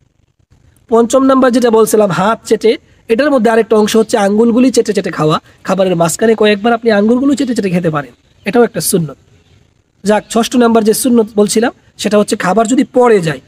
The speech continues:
সেই পড়ে যাওয়া খাবারগুলো উঠিয়ে খাওয়া, এটা হচ্ছে ষষ্ঠ নাম্বার সুন্নত। সপ্তম নাম্বার যে সুন্নত, সেটা হচ্ছে আপনি যে খাবার খাচ্ছেন, খাবারের কোনো দুষ,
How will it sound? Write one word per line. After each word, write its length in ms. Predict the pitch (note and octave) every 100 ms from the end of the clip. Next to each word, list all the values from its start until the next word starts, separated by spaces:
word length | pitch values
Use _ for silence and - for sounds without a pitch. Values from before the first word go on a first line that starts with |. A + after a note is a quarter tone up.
| _
সেই 160 | - A3
পড়ে 280 | G#3 G#3+
যাওয়া 180 | A3+ A3
খাবারগুলো 460 | - F#3 F#3+ F3+ F3
উঠিয়ে 300 | F3 E3 G#3+
খাওয়া, 340 | - F3 A3 - _
এটা 180 | - G3+
হচ্ছে 160 | G3 A3+ -
ষষ্ঠ 240 | G#3+ -
নাম্বার 280 | F#3 D3 C3+
সুন্নত। 340 | - C#3+ _ _ _ _ _ _ _ -
সপ্তম 400 | C4+ C4+ C4+ B3+
নাম্বার 320 | B3 A3+ G#3+
যে 100 | F#3+
সুন্নত, 360 | - C#4 F#3
সেটা 220 | - G#3+ G3+
হচ্ছে 260 | F#3+ A3 - _ -
আপনি 220 | A3 A#3
যে 80 | A3+
খাবার 380 | - G#3+ A3
খাচ্ছেন, 360 | G3+ G3+ - E3 - _ -
খাবারের 340 | F#3 F#3+ F#3
কোনো 220 | F3+ F3+
দুষ, 440 | E3+ G#3 C#4+ -